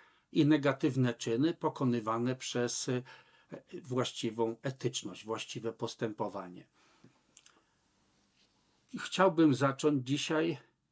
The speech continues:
nieco od końca. Tak jak zwykle teksty opisują, że najważniejszym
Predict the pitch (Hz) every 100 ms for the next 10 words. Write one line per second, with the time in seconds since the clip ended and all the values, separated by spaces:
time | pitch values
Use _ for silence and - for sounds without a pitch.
0 | _ _ 175 180 - 180 - 226 151 -
1 | - - _ _ _ _ _ _ _ _
2 | _ _ _ - 127 135 117 - 117 185
3 | 185 120 113 120 - 117 110 117 - 131
4 | 120 110 113 107 139 143 131 117 123 120
5 | - 107